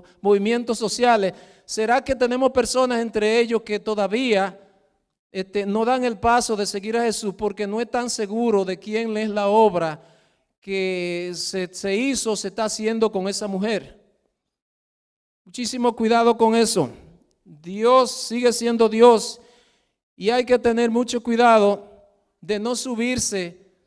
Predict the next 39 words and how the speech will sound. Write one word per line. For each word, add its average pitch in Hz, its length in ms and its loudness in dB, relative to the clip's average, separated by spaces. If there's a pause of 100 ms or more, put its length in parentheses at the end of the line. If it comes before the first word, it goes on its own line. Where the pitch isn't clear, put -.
(100)
a 208 180 -4
esa 233 240 -4
guagua 233 420 2
peligrosa 220 640 0
de 214 120 -4
ese 220 200 -4
viaje 220 440 -2
sin 269 320 -4
regreso 220 640 -2 (280)
y 220 140 -6
querer 247 420 -2
atribuirle 247 1200 -2
a 208 220 -8
cualquier 226 640 2
Dios 247 720 4 (300)
la 214 240 0
obra 247 340 6
del 220 220 -4
único 269 480 0
Dios 247 480 2
verdadero, 233 640 0
Jehová 202 320 0
de 214 80 -6
los 208 180 -6
ejércitos. 180 560 -8 (1300)
Todo 285 260 2
lo 269 140 0
que 247 100 -2
dice 254 240 -2
la 247 100 -2
palabra 240 320 0
en 226 80 -6
todo 240 160 -2
lugar 233 360 0
es, 226 160 -2
"Así 240 400 -4
ha 254 100 2
dicho 254 320 -4
Jehová, 208 640 0